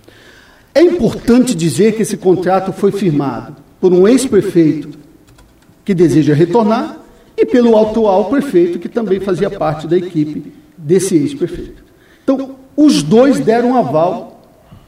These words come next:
para isso que está acontecendo na cidade. É, hoje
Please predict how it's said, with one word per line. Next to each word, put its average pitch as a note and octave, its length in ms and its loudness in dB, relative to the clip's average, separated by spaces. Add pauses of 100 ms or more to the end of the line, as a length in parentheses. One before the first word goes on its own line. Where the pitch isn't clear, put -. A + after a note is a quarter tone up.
(240)
para G3 220 0
isso E3 220 0
que F#3+ 60 -4
está E3 180 -6
acontecendo D#3 640 -2
na D#3 80 0
cidade. D#3 560 -8 (680)
É, C#3+ 540 -2
hoje C4 760 2